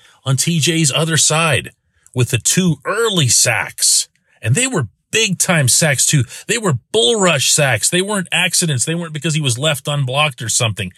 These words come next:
He was knocking people over. Anyone remember being worried about the corners? Well, how did they do?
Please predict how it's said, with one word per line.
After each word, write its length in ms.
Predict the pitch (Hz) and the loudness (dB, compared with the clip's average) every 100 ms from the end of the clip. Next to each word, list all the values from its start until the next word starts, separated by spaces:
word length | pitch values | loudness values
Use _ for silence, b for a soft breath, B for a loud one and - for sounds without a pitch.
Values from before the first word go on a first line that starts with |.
| B B | B B
He 160 | 208 240 | -6 -2
was 200 | 190 123 | 0 0
knocking 580 | 135 156 170 175 208 | 0 2 0 -2 -2
people 440 | 175 147 131 160 - | 0 0 0 -4 -2
over. 580 | 165 208 170 101 - - _ _ _ _ _ _ _ _ _ _ _ | -2 0 0 -2 -6 -16 _ _ _ _ _ _ _ _ _ _ _
Anyone 360 | 107 156 180 196 | 2 4 4 2
remember 340 | 196 208 196 | 2 0 2
being 320 | 180 208 180 | 2 4 2
worried 260 | 185 208 208 | 2 2 2
about 260 | 196 208 | 2 0
the 60 | - | -2
corners? 720 | - - 233 277 277 - - - | -2 0 2 2 2 0 -2 -2
Well, 320 | 143 240 240 _ | 0 2 -2 _
how 320 | - - 156 180 | -10 -2 0 2
did 180 | 175 | 0
they 360 | 113 135 160 147 | -2 0 2 0
do? 420 | 107 110 87 65 | -2 -6 -8 -14